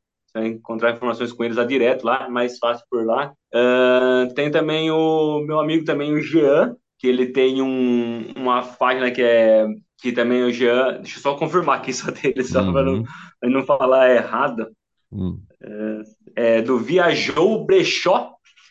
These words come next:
Speaker 1: que é um cara que organiza também os encontros lá. É,
Speaker 2: Ah.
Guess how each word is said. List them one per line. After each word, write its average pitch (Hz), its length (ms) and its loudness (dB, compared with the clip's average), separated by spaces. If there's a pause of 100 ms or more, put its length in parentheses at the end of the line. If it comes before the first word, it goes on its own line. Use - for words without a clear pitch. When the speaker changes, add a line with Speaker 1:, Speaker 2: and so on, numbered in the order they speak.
(340)
Speaker 1:
que 127 80 -2
é 123 60 4
um 127 80 0
cara 139 180 2
que 139 80 -2
organiza 147 440 0
também 143 220 0
os 143 140 -4
encontros 131 560 -4
lá. 147 320 0 (260)
É, 110 340 -2
Speaker 2:
Ah. 107 260 -6